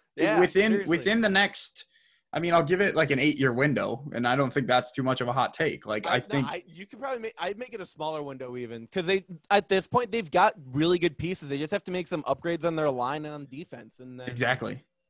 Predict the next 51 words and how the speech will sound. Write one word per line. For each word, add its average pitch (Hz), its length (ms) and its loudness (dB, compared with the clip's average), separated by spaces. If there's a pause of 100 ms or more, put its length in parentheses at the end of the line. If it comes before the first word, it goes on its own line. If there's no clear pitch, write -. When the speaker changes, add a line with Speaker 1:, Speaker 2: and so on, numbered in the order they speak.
(200)
Speaker 2:
Yeah, 170 200 8
because, 135 360 4
I 151 80 6
mean, 156 380 2
uh, 131 160 2 (120)
Mixon 180 420 0
and 165 120 2
Bernard 143 340 4
are 156 80 4
good. 135 260 4
It's 131 140 -4
a 127 40 0
good 139 220 4
running 131 220 2
back 123 220 4
combo. 120 340 2
I 127 100 6
don't 117 140 0
know 123 100 0
how 120 120 0
long 120 220 2
they're 117 120 2
gonna 117 160 0
keep 113 260 -10
that 113 200 0
going, 123 340 2 (360)
but 123 280 2 (260)
I, 127 260 2
wide 139 280 2
receiver 147 360 0
wise, 156 380 4
they 131 120 0
could 131 200 -2
maybe 127 220 0
upgrade 127 360 0
another, 123 340 0
get 120 220 -2
a 117 80 -4
solid 131 400 -2
number 123 200 -4
two, 143 280 -2
'cause 127 140 -8
I 117 80 -2
don't 120 120 -4
think 117 160 -6
Tyler 120 240 -2
Boyd 123 320 0
is 120 180 -2
necessarily 123 540 -4
that 120 200 -4
guy. 131 300 0